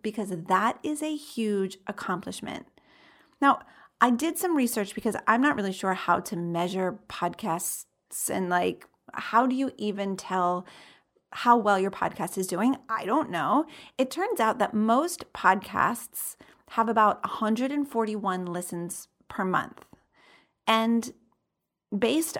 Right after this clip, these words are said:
on my podcast listens, I'm in the top one percent of all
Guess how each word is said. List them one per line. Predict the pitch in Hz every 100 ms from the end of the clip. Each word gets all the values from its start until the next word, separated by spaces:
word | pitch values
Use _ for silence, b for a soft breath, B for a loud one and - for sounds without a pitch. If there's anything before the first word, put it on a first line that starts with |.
| -
on | 226 214 202 202 -
my | 196 233 302 302
podcast | 269 233 196 190 -
listens, | 240 285 302 302 -
I'm | 320
in | 359
the | 370 -
top | - - 285 294 -
one | - 196 196 208 214 240 277 311 B _
percent | - 320 - 240 202 190 - - _ _
of | 233 214 - _
all | 202 180 175 170 185 -